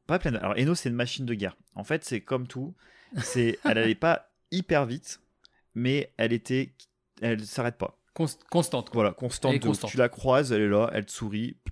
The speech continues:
Speaker 1: elle avance. Bon, elle en chie, hein, mais psychologiquement, franchement, euh, solide. Et, euh, et du
Speaker 2: Bien.
Speaker 1: coup, moi, je tape cette montée-là. Et là, pendant la montée, je dis, mais je, franchement, qu'est-ce que je branle là,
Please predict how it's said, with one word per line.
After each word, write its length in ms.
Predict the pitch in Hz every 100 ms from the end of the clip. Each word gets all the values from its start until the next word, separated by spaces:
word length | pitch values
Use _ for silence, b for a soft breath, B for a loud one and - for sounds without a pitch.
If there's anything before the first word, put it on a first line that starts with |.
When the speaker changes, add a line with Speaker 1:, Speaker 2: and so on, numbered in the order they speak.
| - -
Speaker 1:
elle 120 | 104
avance. 340 | 101 104 113
Bon, 80 | 104
elle 60 | 104
en 60 |
chie, 220 | 107 -
hein, 180 | 156 139 -
mais 320 | 117 131 - -
psychologiquement, 680 | 131 131 127 120 123 135
franchement, 560 | 143 120 - 135 127 110
euh, 160 | 92 92
solide. 360 | - 110 95 - _ B B B B B B B B _ _ -
Et, 260 | 107 110 107
euh, 300 | 104 101 98 98 98 92 -
et 60 |
du 80 | 120
Speaker 2:
Bien. 40 | 135
Speaker 1:
coup, 100 | 170
moi, 200 | 123 139
je 80 |
tape 200 | - 143 -
cette 140 | 120
montée-là. 500 | 110 107 107 95 - _ -
Et 100 | 104
là, 140 | 113
pendant 280 | 107 113 117
la 100 | 110
montée, 300 | 104 98 104
je 60 | 95
dis, 120 | -
mais 140 | 92
je, 120 | 85 -
franchement, 420 | - 101 - 104
qu'est-ce 240 | - 92 -
que 120 | 92
je 80 | 85
branle 260 | 90 85
là, 100 | 82